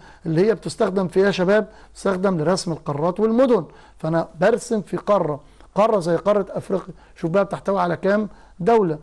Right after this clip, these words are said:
وكام دولة دي، كل دولة مساحتها قد إيه. فلما أجي أرسمها أنا محتاج مقياس رسم إيه؟ صغير بقى ولا كبير؟ يبقى كده مقياس رسم إيه؟ صغير جدا. المليون والاتنين مليون متر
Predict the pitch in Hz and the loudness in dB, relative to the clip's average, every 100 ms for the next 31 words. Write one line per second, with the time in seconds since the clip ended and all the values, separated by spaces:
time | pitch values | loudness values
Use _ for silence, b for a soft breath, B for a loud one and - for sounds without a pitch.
0 | B B 156 139 190 196 202 196 170 214 | B B -12 -2 0 2 2 4 2 0
1 | 240 B B 214 220 190 202 196 165 156 | -2 B B 0 2 2 2 0 -4 -6
2 | 180 196 190 175 226 208 - B B 160 | 0 2 2 2 2 2 -2 B B -4
3 | 170 214 220 - 233 233 254 254 B 196 | 0 2 2 2 2 2 0 -2 B -2
4 | 208 - 214 190 175 175 202 - 214 196 | -2 -2 -2 -2 -4 -2 0 0 0 0
5 | 190 202 - B B - 160 196 233 196 | 0 0 -2 B B -10 0 4 4 4
6 | 240 226 214 165 208 226 196 B B 165 | 4 4 4 2 2 2 0 B B -6
7 | 156 202 185 - 185 196 190 185 196 185 | 0 0 0 -2 -2 0 -2 0 0 -2
8 | B B B - 165 202 202 165 220 175 | B B B -2 2 4 2 2 0 0
9 | 160 131 b b b 165 160 156 156 165 | -2 -4 b b b 2 2 0 0 2
10 | 180 240 247 196 180 170 175 220 208 208 | 4 6 4 2 -2 -2 0 2 2 4
11 | 226 233 285 - | 4 4 2 -2